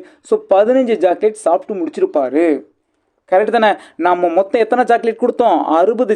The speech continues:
சாக்லேட் நம்ம கொடுத்தோம். இப்போ அறுபதுல இன்னும் மீதி இருக்கா இல்லையா? இருக்கு. அறுபதுல பதினஞ்சு சாக்லேட் யார் சாப்பிட்டா? பி சாப்பிட்டு முடிச்சிட்டாரு. மீதி நாற்பத்தஞ்சு சாக்லேட் இருக்கு. இந்த நாற்பத்தஞ்சு சாக்லேட் இருக்கும் பொழுது கியூன்றவர் என்ன பண்றாரு? வேலைக்கு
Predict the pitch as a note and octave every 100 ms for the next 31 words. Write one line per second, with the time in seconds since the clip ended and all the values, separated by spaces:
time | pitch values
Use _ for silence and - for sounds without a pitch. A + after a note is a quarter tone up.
0 | E3 F3 G#3 G#3 F3+ F3+ F#3 D#3 D3+ E3
1 | E3 C3+ - - _ - G#3+ G3 E3 G#3+
2 | C#4 C#4+ F#3 E3+ A3+ A3+ B3+ A#3 C4+ B3+
3 | A#3 A3 B3 A3+ G#3+ A3 A#3 B3 E3 E3
4 | E3 F3 F3+ E3+ D3+ C#3+ - _ - D3+
5 | G#3 A3+ F#3 G#3 A#3 F#3+ A3 A#3+ G#3 F3+
6 | A3 A3 G#3+ G#3 A3+ B3+ A#3 A3 B3+ C#4
7 | D#4 D4+ E3+ B3+ C4 A3+ G#3+ G#3+ F#3+ E3
8 | G3 A#3 A3+ B3+ B3+ A3 A3 A3+ A3 G#3
9 | E3 F#3+ G3 A#3 - G#3 G#3 F3 - -
10 | - _ - A3 A#3+ G3 G#3+ C#4+ - C4
11 | A3 G3+ A3 A3 A#3+ A3+ B3 G3 E3 C#3+
12 | D#3+ A#3 B3+ - _ _ C#4+ E4 D#4+ D4
13 | C4+ B3 C#4 C#4+ B3+ B3+ A#3 A3 E3 D#3+
14 | A3+ A#3+ A#3+